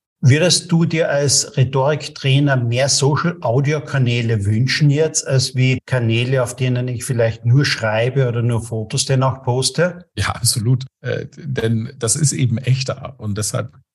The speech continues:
Speaker 2: gibt es auch eine stetig wachsende Fangruppe von Social-Audio-Kanälen, weil es eben spürbar ist, dass es echt ist. Natürlich gibt es in Social-Audio auch Leute, die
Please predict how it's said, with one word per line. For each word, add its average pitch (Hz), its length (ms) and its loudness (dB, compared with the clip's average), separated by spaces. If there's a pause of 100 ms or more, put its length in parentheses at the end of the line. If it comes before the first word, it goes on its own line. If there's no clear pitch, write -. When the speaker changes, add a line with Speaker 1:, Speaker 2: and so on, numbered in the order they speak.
(220)
Speaker 2:
gibt 147 200 2
es 127 120 2
auch 110 220 -4
eine 104 340 -4
stetig 151 600 -2
wachsende 110 500 -4
Fangruppe 98 720 -10
von 95 300 -8
Social-Audio-Kanälen, 87 1500 -10
weil 120 400 0
es 113 140 -2
eben 110 220 -6
spürbar 117 680 0
ist, 90 320 -12
dass - 160 -12
es - 180 -10
echt - 280 -16
ist. - 120 -16
Natürlich 147 360 -2
gibt 156 120 -6
es - 60 -4
in 120 80 -4
Social-Audio 113 600 -6
auch 110 180 -10
Leute, 107 480 -8
die 110 160 -6